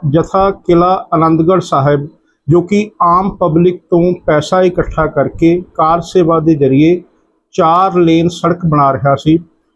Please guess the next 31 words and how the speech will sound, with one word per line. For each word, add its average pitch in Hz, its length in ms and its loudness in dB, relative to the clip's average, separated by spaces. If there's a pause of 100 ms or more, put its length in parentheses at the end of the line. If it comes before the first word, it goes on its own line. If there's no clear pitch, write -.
(100)
ਉਸ 190 240 0
ਨੂੰ 214 120 0
ਪੰਜਾਬ 165 440 0
ਸਰਕਾਰ 156 500 -2
ਦੇ 165 240 2
ਦੋ 156 260 0 (160)
ਵਿਭਾਗਾਂ 147 520 0
ਨੇ 151 260 0 (100)
ਨੋਟਿਸ 151 420 0
ਜਾਰੀ 143 200 0
ਕਰ 123 220 -4
ਦਿੱਤਾ 110 300 -6
ਹੈ। - 420 -8 (440)
ਰੋਪੜ 190 380 0
ਜ਼ਿਲ੍ਹੇ 185 320 2
ਦੀ 202 360 0 (120)
ਇੱਕ 185 240 -2
ਧਾਰਮਿਕ 170 440 0
ਸੰਸਥਾ - 520 0
ਦੇ 160 240 2
ਸੜਕ 160 420 -6
ਨਿਰਮਾਣ 160 480 0
ਕਰਨ 147 280 0
ਦੇ 151 100 2
ਇਸ 147 220 -4
ਫੈਸਲੇ 156 420 2
ਨੇ 143 180 0 (640)
ਦੋ 180 440 2
ਸਰਕਾਰੀ 165 520 -2
ਵਿਭਾਗਾਂ 160 580 0
ਦੇ 160 200 2